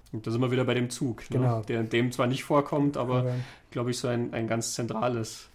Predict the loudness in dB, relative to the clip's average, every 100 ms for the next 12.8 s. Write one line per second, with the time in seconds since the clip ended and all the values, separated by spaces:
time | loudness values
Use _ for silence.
0 | _ -2 0 0 0 -2 -2 -6 -6 -6
1 | -4 -2 -4 -4 -6 -6 -6 -6 -8 -4
2 | -4 -4 -6 -2 -4 -4 -2 -2 0 -2
3 | -2 -2 -2 -2 -4 -6 -8 -6 -6 -8
4 | -10 -20 -20 -20 -18 -10 -8 -4 0 0
5 | 0 -2 -2 -6 -4 -2 0 -2 -4 -2
6 | -2 -4 -4 -4 -2 -6 -10 _ _ _
7 | _ -20 -18 -18 -18 -20 -20 -18 -12 2
8 | 4 8 8 6 4 -4 -4 -6 2 2
9 | 4 2 0 2 2 2 0 -2 -4 -4
10 | -4 -4 -2 0 -2 -4 -12 -4 0 2
11 | 0 -2 0 0 0 0 -4 -8 -8 -2
12 | 0 2 0 0 -2 0 -2 -2